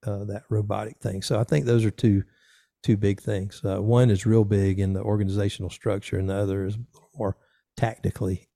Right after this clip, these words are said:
in, in our tactics. We gotta get in fast, and we gotta get those people out if we wanna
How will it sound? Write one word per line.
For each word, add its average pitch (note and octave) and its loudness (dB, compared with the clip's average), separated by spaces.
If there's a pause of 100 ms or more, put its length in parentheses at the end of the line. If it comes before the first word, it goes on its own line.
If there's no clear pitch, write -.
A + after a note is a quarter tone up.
in, G2+ -2
in G2+ -4
our F#2 -4
tactics. G#2+ -8 (380)
We G#2 2
gotta A2 2
get G#2+ 4
in G#2+ 6
fast, A2 -4
and G2+ 0
we F#2+ 0
gotta G2 -2
get F#2+ -4
those G2+ -2
people G2+ 0
out G2 0
if G2 -4
we F#2+ -4
wanna F#2+ -4